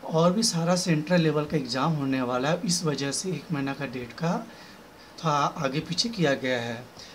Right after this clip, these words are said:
तो admit card का हम लोग wait करेंगे, और तब पता चले कि हम लोग का exam किस date पे हुआ है।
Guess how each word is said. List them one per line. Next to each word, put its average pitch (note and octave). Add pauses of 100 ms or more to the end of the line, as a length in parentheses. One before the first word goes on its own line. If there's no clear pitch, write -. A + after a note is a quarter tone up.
(240)
तो C#3+
admit D3+
card F#3
का F#3
हम E3
लोग D3+
wait D#3
करेंगे, D3+
और A#3+ (500)
तब G3
पता F3
चले E3
कि E3+
हम C#3
लोग D#3
का F3
exam C#3
किस E3+
date D3
पे F3+
हुआ C3+
है। B2+